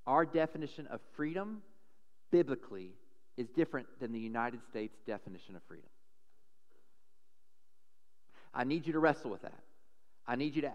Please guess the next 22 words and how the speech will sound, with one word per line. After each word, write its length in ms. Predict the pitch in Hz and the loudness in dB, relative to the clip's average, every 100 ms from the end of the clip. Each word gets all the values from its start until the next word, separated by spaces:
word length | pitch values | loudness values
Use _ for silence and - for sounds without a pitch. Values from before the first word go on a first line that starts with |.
| - | 4
ask 360 | 135 165 - 175 | 6 8 4 -4
yourself 420 | 165 - 123 - | 0 4 4 2
before 260 | 104 117 | -6 -2
you 80 | 131 | 0
get 140 | 143 160 | 0 0
angry, 520 | 151 147 117 104 98 - - - - - - - - | -2 -2 -4 -6 -8 -12 -14 -14 -14 -14 -14 -8 2
"Is 260 | 139 131 | 4 4
what 160 | 135 135 | 4 4
he's 160 | 120 | 2
saying 260 | - 120 107 | -4 -4 -6
true?" 260 | - 113 - - - - - - - - - - - - - - | -10 -12 -12 -12 -14 -14 -12 -12 -12 -12 -14 -14 -14 -14 -2 2
Because 280 | 165 170 | 4 4
the 120 | - 147 | 4 -2
freedom 600 | - - 220 262 262 202 | -4 2 4 6 6 6
that 160 | 185 | 4
we 180 | 175 220 | 4 0
find 540 | - 156 104 95 - - - - - - | 2 2 2 -4 -12 -12 -12 -12 -12 -2
as 160 | 147 139 | 0 0
a 60 | 131 | -2
follower 580 | - 175 190 208 202 | 4 8 10 10 8
of 180 | 165 156 | 4 0
Jesus 440 | - 196 190 113 | -2 -2 -2 -6